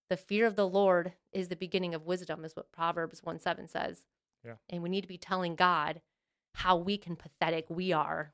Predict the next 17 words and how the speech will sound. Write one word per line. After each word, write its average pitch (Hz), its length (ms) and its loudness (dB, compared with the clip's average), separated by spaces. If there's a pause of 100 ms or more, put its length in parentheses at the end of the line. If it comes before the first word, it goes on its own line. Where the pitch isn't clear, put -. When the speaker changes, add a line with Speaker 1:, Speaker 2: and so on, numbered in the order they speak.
Speaker 1:
without 165 400 0
his 247 280 0
power 185 340 -4
working 180 380 -4
in 165 100 -2
us. 165 440 -6 (920)
Speaker 2:
That's 120 180 -10
absolutely 131 560 -10
what 120 200 -12
we 131 60 -12
need 123 160 -10
to 117 60 -20
be. 120 160 -16 (180)
<laughs> - 160 -10
It's 147 500 -4
not, 156 240 0
yeah. 139 260 -4